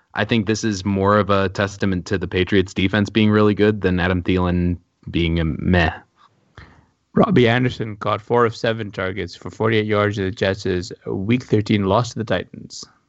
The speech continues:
Speaker 1: I don't know if that's good or bad, honestly. I, this might be a, a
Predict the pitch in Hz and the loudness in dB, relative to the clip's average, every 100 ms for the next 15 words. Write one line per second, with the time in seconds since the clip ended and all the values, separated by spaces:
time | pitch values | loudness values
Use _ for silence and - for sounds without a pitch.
0 | _ _ _ - _ _ _ _ _ - | _ _ _ -20 _ _ _ _ _ 0
1 | 214 277 302 233 196 156 120 107 - 139 | 8 10 10 8 4 0 -2 -14 0 2
2 | 143 101 92 98 98 90 92 87 - 92 | 2 0 -2 -2 -2 -4 -6 -8 -8 -6
3 | 87 82 - 147 170 156 180 208 226 220 | -6 -10 -4 -2 -2 0 0 0 0 0
4 | 165 160 147 123 107 87 - 110 110 104 | 0 2 4 2 0 -4 -6 -2 0 0
5 | 95 | -4